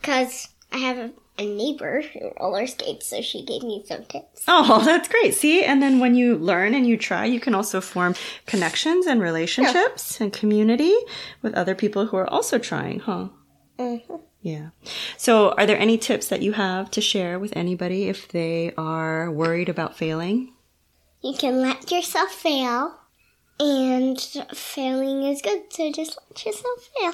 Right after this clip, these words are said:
Speaker 1: fail.
Speaker 2: <laughs> That's great. That's a great tip. Anything else that you wanna say? Anything else? What did you think of the, um, Amy Wu and the Perfect Bow book?
Speaker 1: <laughs>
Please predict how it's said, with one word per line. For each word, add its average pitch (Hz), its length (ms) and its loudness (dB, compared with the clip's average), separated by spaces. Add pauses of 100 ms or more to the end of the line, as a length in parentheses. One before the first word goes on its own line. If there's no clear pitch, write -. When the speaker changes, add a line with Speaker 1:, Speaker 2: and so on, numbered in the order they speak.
(140)
Speaker 1:
fail. 233 760 8
Speaker 2:
<laughs> 180 40 -6
That's 208 240 -2
great. 190 360 -6
That's 214 200 -10
a - 20 -6
great 196 240 -8
tip. - 300 -10
Anything 262 280 2
else 277 200 2
that 240 80 2
you 277 100 6
wanna 269 160 4
say? 294 320 4 (560)
Anything 262 300 6
else? 269 200 2
What 285 100 6
did 277 120 4
you 277 80 6
think 269 280 4
of 196 260 2
the, 196 320 4
um, 185 320 2
Amy 190 240 4
Wu 185 140 2
and 180 100 2
the 170 40 -2
Perfect 180 400 -4
Bow 180 200 -2
book? 160 260 -6 (880)
Speaker 1:
<laughs> 294 140 -2